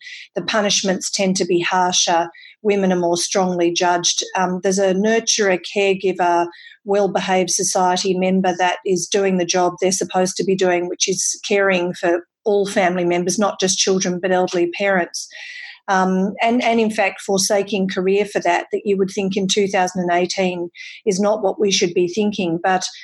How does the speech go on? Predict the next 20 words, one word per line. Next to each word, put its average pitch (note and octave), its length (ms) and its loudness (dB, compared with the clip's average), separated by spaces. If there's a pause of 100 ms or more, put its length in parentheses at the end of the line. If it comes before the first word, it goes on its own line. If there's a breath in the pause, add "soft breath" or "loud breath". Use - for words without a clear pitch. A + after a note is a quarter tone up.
(240 loud breath)
um, F#3 400 0
the G3+ 80 2
woman A#3+ 280 2
who F#3+ 120 2
stands F#3 420 0
up G3 200 0
to G3+ 100 0
this F3 340 0
is, F3 260 0
um, F3+ 380 -2 (100)
is G3 120 2
a F#3+ 60 2
brave G3 360 0
woman F#3 240 0
indeed. F3+ 560 0 (540 loud breath)
Um, G3+ 320 0
but, C4 260 -2
you C#4+ 140 0
know, B3 180 0
equally, C4 840 0